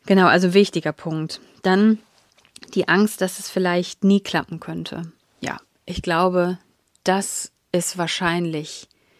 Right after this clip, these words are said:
die allergrößte Angst, oder? Und das, was am meisten, ja, ich weiß nicht, ob das am meisten Stress auslöst, aber das ist natürlich das, was irgendwie so im Hintergrund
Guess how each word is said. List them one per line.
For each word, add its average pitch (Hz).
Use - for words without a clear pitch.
die 185
allergrößte 151
Angst, 156
oder? 226
Und 170
das, 160
was 160
am 180
meisten, 170
ja, 175
ich 165
weiß 190
nicht, 196
ob 190
das 190
am 185
meisten 175
Stress -
auslöst, 160
aber 170
das 180
ist -
natürlich 175
das, 180
was 175
irgendwie 196
so 180
im 185
Hintergrund 196